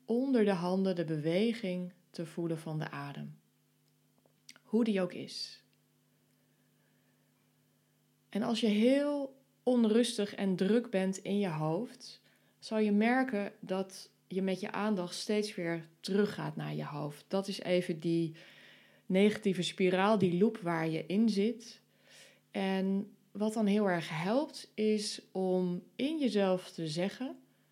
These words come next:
"Er is veel onrust." Of: "Er zijn veel gedachtes."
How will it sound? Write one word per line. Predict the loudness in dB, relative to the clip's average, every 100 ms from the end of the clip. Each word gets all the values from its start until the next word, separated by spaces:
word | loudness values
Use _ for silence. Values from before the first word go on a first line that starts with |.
| _ _ _ _ _ _ _ _
"Er | -4 -2 -2
is | 0 0 -2 -10 -16
veel | _ -20 0 2 2 0
onrust." | -2 -2 -2 -6 -10 -14 -16 -20 _
Of: | -4 0 2 0 -6 -18 -20 _ _
"Er | -6 -2
zijn | 0 0 0 -2
veel | 0 2 4 2
gedachtes." | -2 -4 -4 -4 -8 -12 -10 -12 -14